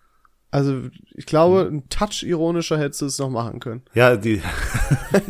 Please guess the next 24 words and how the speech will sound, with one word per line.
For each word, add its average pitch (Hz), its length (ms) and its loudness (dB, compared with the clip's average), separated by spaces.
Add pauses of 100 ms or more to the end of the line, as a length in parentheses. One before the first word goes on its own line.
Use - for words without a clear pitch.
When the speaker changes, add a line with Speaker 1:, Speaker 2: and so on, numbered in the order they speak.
Speaker 2:
ich - 80 0
hätte 151 200 0
mir 123 100 0
mal 120 180 0
wenigstens 104 340 -2
Mühe 98 180 -6
geben 87 240 -10
können. - 200 -6
Speaker 1:
Ist 170 160 0
so. 127 180 0
Speaker 2:
Aber 165 160 6
Speaker 1:
Tu 175 60 8
Speaker 2:
Leon 269 160 8
Speaker 1:
doch 170 180 6
wenigstens 143 460 4
so, 135 140 0
als 135 180 0
ob 127 140 -6
dir 131 100 -2
die 131 120 -4
Zuhörer 131 340 0
am 127 100 -2
Herzen 123 340 -4
liegen. 123 360 -6